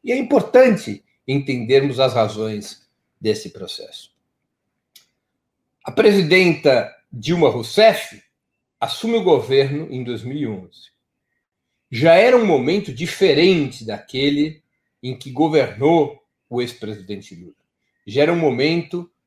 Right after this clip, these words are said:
no qual a crise internacional, a crise estrutural do capitalismo,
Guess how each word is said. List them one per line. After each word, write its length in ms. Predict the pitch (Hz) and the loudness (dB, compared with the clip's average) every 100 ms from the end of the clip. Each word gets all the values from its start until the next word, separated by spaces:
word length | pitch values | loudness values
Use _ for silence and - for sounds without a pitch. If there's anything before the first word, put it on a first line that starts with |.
| - | -8
no 180 | 139 | -8
qual 640 | 139 135 139 151 156 - _ - | -4 2 4 4 2 -4 _ -10
a 100 | 131 - _ - | -10 -10 _ -4
crise 520 | 208 233 214 139 131 | 0 2 0 0 -6
internacional, 1040 | 131 131 117 127 131 - 151 131 143 151 | -8 -6 -6 -6 -10 -6 -4 0 0 0
a 60 | 110 | -6
crise 320 | - 147 135 | -10 -10 -8
estrutural 960 | 127 - - 220 190 165 151 170 165 143 | -10 -12 -6 -6 -2 4 6 8 6 2
do 120 | 120 | -4
capitalismo, 920 | 120 - - 104 127 175 151 180 | -8 -10 -8 -8 -4 -6 -6 -8